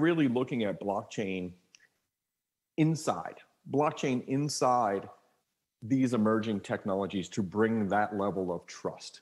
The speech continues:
right? So, um, this is an example that, uh, we've encountered at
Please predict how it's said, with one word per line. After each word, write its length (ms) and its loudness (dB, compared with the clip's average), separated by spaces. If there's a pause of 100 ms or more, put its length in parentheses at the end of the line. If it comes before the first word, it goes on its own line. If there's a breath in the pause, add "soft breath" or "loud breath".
(120)
right? 260 -4
So, 440 0 (380 loud breath)
um, 500 -2
this 260 2
is 120 0
an 120 2
example 580 2
that, 260 2 (480)
uh, 220 -6 (120)
we've 260 -4
encountered 600 -4
at 140 -6